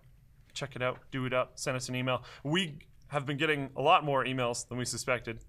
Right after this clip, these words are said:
so you might not get responded to absolutely immediately, uh, but Joe and I are on it pretty hardcore, so you should get a response fairly quickly. Um,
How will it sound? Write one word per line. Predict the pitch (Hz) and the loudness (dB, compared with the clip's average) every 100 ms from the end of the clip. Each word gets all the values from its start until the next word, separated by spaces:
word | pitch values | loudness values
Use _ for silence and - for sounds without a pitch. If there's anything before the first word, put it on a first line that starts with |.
| - | -8
so | 131 | -4
you | 123 143 | 0 2
might | 156 | 4
not | 151 135 | 4 2
get | 131 | 0
responded | 127 - 131 123 | -2 -2 -2 -2
to | 127 113 - | -4 -2 4
absolutely | 180 214 165 160 135 123 | 4 4 0 -2 0 -2
immediately, | 117 110 104 107 107 - - - | -2 -4 -4 -6 -10 -14 -8 0
uh, | 117 107 104 104 | 4 4 2 0
but | 120 110 - | -2 -2 -4
Joe | 123 123 | -2 0
and | 120 | 2
I | 117 | 2
are | 110 104 | 2 0
on | 110 107 | 0 -2
it | - - - | -6 -12 -12
pretty | 123 104 | -8 -4
hardcore, | 107 104 110 101 | -4 -4 -6 -6
so | - 110 | -4 -6
you | 101 113 | -4 -4
should | - 131 | -2 -2
get | 123 | -2
a | 120 | -2
response | 117 - 120 110 - - - | -4 -2 -2 -2 -6 -10 -16
fairly | - 139 120 | -4 0 0
quickly. | 110 110 - 101 - - - - - - | -4 -8 -10 -10 -12 -18 -16 -16 -14 -6
Um, | 101 98 95 92 | -2 -2 -4 -8